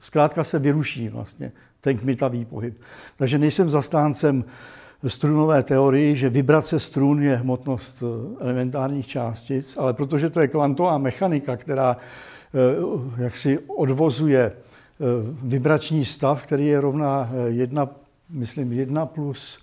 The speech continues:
jedna polovina plus n v závorce, že jo, krát nějaký odmocnina, mm, síla pružnosti a ně-, nějaký další číslo. Eh, takže když to n je nula, tak pořád je tam nějaký vibrační stav.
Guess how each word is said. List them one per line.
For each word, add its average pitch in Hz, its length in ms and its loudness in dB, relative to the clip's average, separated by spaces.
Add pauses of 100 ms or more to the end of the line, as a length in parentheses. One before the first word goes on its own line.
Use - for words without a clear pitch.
(1000)
jedna 156 240 4
polovina 160 460 4
plus 147 420 -2
n 143 260 4
v 131 60 -2
závorce, 127 640 0
že 135 120 -2
jo, 147 180 2
krát 135 300 0
nějaký 123 500 -2 (220)
odmocnina, 127 800 -4
mm, 120 960 -10 (680)
síla 123 380 -2 (260)
pružnosti 127 460 -2
a 156 60 2
ně-, 165 160 -2
nějaký 139 440 -4
další 120 380 -10
číslo. 147 440 -8 (520)
Eh, 131 80 2
takže 143 320 6
když 151 180 0
to - 160 2
n 160 100 2
je 175 160 4
nula, 147 360 4
tak 156 180 -2
pořád 151 340 0
je 151 80 -6
tam 151 160 0
nějaký 147 300 -2
vibrační 143 520 0
stav. 113 420 -6